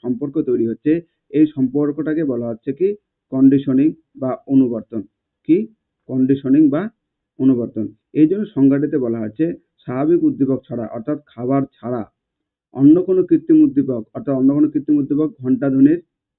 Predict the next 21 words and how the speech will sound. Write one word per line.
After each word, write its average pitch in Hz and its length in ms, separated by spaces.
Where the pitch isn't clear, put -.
কে 139 80
আমরা 131 240
ধরে, 123 320
ধরেছি - 360
কৃত্রিম 135 300
উদ্দীপক। 110 400
তাহলে 131 160
অন্য 139 340
কোনো 180 340
উদ্দীপকের 151 520
মাধ্যমে 127 460
স্বাভাবিক 139 520
প্রতিক্রিয়া 139 500
ঘটনার 120 340
প্রক্রিয়াকে 123 480
অনুবর্তন 123 400
বলে, 117 180
অর্থাৎ - 480
স্বাভাবিক 127 320
প্রতিক্রিয়া 127 420
কি? 214 200